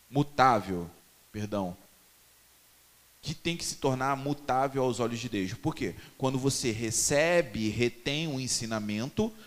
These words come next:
você muda. Aí você muda de novo?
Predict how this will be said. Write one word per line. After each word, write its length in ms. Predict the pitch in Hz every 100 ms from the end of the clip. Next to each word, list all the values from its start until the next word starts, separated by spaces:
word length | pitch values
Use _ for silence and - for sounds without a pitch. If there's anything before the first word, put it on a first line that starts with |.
| -
você 240 | 139 -
muda. 520 | 214 208 185 110 85 - - - - - - - - _ - -
Aí 80 | 151
você 200 | 165 180
muda 260 | 165 143
de 120 | 139
novo? 480 | 147 202 135 101 87